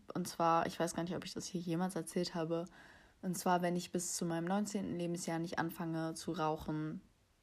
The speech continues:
oder zu kiffen, ähm, kriege ich eintausend Euro von meinem Stiefvater und diese eintausend Euro möchte ich mir nicht entgehen lassen und ich denke, man kann das schaffen.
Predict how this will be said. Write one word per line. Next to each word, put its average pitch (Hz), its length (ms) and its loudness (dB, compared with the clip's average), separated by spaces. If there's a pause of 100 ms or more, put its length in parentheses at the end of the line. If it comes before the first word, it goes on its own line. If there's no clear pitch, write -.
(220)
oder 151 400 0
zu - 140 -6
kiffen, 165 540 -2 (600)
ähm, 156 680 0
kriege 165 260 -2
ich 156 180 -2
eintausend 165 440 -2
Euro 156 280 -2
von 151 200 -6
meinem 151 280 -2 (160)
Stiefvater 180 760 2
und 185 80 4
diese 180 160 0
eintausend 170 380 0
Euro 160 180 -2
möchte 160 260 -2
ich 156 60 -4
mir 156 120 0
nicht 160 140 -4
entgehen 165 340 8
lassen 185 400 10
und 170 120 4
ich 165 120 0
denke, 165 220 4
man 160 160 4
kann 202 240 8
das 233 140 10
schaffen. 233 520 10